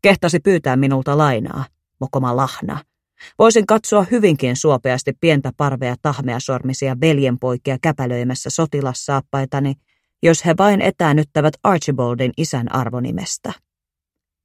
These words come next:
He kuulivat joen jylinän jo ennen polun päätä. Weijoki virtasi kiivaasti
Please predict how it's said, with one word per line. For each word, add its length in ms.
He 80
kuulivat 460
joen 380
jylinän 500
jo 100
ennen 400
polun 340
päätä. 460
Weijoki 540
virtasi 540
kiivaasti 680